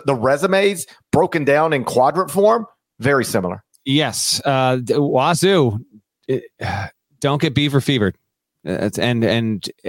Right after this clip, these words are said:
Speaker 2: whatever happens, we're just gonna have to check our, uh, C B S Sports app late Thursday or early Friday, 'cause that's a Pac-twelve Network game, ten Eastern. Um, don't get Beaver fevered, though. If you don't, then you, then, then we might be really talking here. Yeah, Washington at Oregon, eh, that's just a,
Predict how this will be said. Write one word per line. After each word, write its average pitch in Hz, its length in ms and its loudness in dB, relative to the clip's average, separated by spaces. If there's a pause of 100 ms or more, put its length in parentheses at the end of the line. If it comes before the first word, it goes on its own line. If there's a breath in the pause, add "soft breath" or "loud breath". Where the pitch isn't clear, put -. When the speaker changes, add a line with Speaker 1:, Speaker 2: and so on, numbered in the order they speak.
Speaker 2:
whatever 139 320 2
happens, 147 420 0
we're 127 120 2
just 127 160 -2
gonna 127 120 0
have 117 140 -2
to - 80 -16
check 127 260 -2
our, 113 200 4
uh, 107 100 2
C 113 160 0
B 120 100 2
S 110 80 0
Sports 107 300 0
app 104 240 0
late 117 240 0 (360)
Thursday 117 340 2
or 104 100 2
early 107 200 4
Friday, 101 280 0
'cause 92 100 -8
that's 104 140 0
a - 40 -10
Pac-twelve 87 360 -2
Network 80 240 -4
game, 80 160 -6
ten 82 160 -4
Eastern. - 300 -10 (680 loud breath)
Um, 110 480 0
don't 139 160 0
get 160 120 0
Beaver 160 200 2
fevered, 131 280 0
though. 87 160 2
If - 140 -2
you 143 80 2
don't, 180 460 -2 (500)
then 127 200 2
you, 117 200 2
then, 120 340 0
then 131 160 0
we 131 100 2
might 120 200 0
be 120 80 2
really 113 200 4
talking 107 360 0
here. 107 100 2
Yeah, 107 160 2
Washington 139 540 0
at 123 80 2
Oregon, 117 560 2 (520 soft breath)
eh, 113 200 2
that's 110 240 0
just - 200 -4
a, 110 80 -2